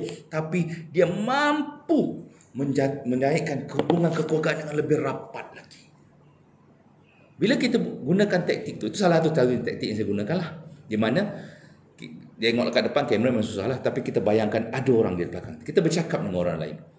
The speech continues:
Sebab dalam dunia digital ni, dia bukan lebih pada pengucapan awam berpidato. Dia lebih pada, lebih,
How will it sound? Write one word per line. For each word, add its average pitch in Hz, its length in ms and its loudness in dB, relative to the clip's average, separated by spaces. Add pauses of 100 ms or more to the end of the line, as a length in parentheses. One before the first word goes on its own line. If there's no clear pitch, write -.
(360)
Sebab 127 240 -2
dalam 208 320 6
dunia 175 320 4
digital 151 560 2
ni, 92 160 -2 (800)
dia 247 240 4
bukan 196 400 2
lebih 170 320 4
pada 156 320 6
pengucapan 135 640 0
awam 123 240 2
berpidato. 107 800 2
Dia 143 80 6
lebih 143 320 4
pada, 123 240 0
lebih, 117 480 2